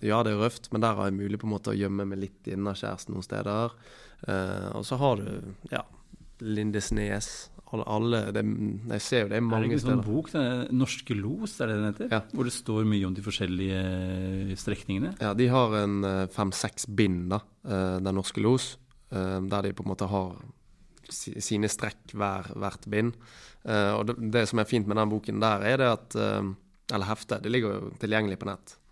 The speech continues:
Speaker 1: Den Norske Los. Eh, så har jo de på en måte et, eh, vinddiagram med sånn Beaufort-skala,
Speaker 2: Ja.
Speaker 1: eh, og på en måte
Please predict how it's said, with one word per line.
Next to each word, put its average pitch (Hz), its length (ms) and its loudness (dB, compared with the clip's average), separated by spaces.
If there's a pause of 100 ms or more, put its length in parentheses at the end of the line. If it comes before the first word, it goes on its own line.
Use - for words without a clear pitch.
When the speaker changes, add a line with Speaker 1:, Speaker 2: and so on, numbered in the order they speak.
(140)
Speaker 1:
Den 98 100 -6
Norske 98 220 -6
Los. 104 260 -6 (600)
Eh, 95 360 2 (160)
så 123 380 2
har 127 200 2
jo 110 120 4
de 113 120 0
på - 80 -6
en 104 60 -4
måte 107 220 -2 (200)
et, - 280 -8
eh, 101 420 -4 (380)
vinddiagram 101 1040 -2
med 95 200 -4
sånn 98 200 -4
Beaufort-skala, 101 840 -4 (120)
Speaker 2:
Ja. 98 140 -2 (320)
Speaker 1:
eh, 92 720 -2
og 95 180 -4
på - 80 -10
en 95 60 -4
måte 101 280 -4